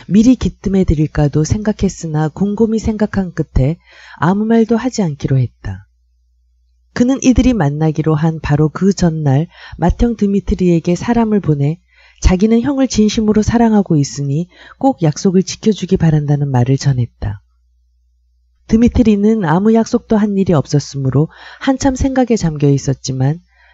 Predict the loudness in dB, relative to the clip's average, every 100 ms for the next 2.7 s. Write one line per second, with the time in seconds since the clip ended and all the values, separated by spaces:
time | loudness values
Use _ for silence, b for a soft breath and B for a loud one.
0 | b -2 2 2 2 0 2 2 2 4
1 | 4 4 2 -2 -4 -2 0 0 0 -2
2 | 0 0 0 0 2 0